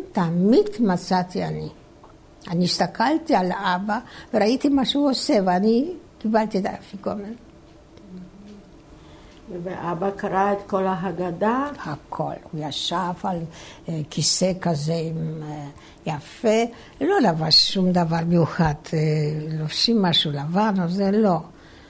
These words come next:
Speaker 1: לבש כיפה ו-, וטלית, אני חושבת, וישב יפה, כמו מלך. <laughs>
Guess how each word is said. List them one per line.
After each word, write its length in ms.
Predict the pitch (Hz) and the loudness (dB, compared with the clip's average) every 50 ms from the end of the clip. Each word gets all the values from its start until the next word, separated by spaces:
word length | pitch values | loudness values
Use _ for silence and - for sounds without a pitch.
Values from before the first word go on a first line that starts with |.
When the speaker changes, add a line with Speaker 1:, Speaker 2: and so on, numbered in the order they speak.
| - - - - - - | -20 -20 -20 -20 -10 -6
Speaker 1:
לבש 300 | 240 226 214 175 147 - | -4 -2 0 4 4 2
כיפה 480 | - - - 139 - - - 202 247 285 311 302 285 262 208 | 2 0 -8 -12 -10 -4 -2 -2 0 0 0 -2 -2 -2 -2
ו-, 80 | 208 190 185 185 180 180 175 170 170 175 175 - - - - - - - - - - - - - - - - - | 0 0 0 0 0 0 0 -2 -2 -4 -6 -8 -16 -20 -20 -20 -20 -20 -20 -20 -20 -20 -20 -20 -20 -20 -16 -16
וטלית, 720 | 131 - - 156 143 143 147 165 202 220 254 302 - - 196 | -14 -8 -6 -6 -4 -4 -4 -2 0 2 2 0 0 -2 -4
אני 240 | 180 170 160 160 | -4 -4 -4 -6
חושבת, 720 | 156 - 208 170 - - - - 185 175 165 175 185 175 - - | -6 -4 -4 -4 -4 -4 -4 -4 -6 -4 -4 -6 -6 -8 -8 -8
וישב 440 | - 170 180 160 - - - 202 185 165 - - - - - 202 | -6 -4 0 0 2 2 2 2 0 -2 -6 -12 -18 -16 -16 -16
יפה, 240 | - - - - - - - | -14 -14 -16 -16 -18 -20 -20
כמו 560 | - - - 214 185 170 170 180 170 165 165 175 175 | -20 -8 -2 0 2 2 2 2 0 0 -2 -4 -4
מלך. 400 | 170 180 196 185 160 147 - - - - - - - - - - - - - - - - - - - - - 180 | -2 0 0 0 0 -2 -4 -6 -14 -20 -20 -20 -20 -20 -20 -20 -20 -20 -20 -20 -20 -20 -20 -20 -20 -20 -14 -10
<laughs> 60 | - | -10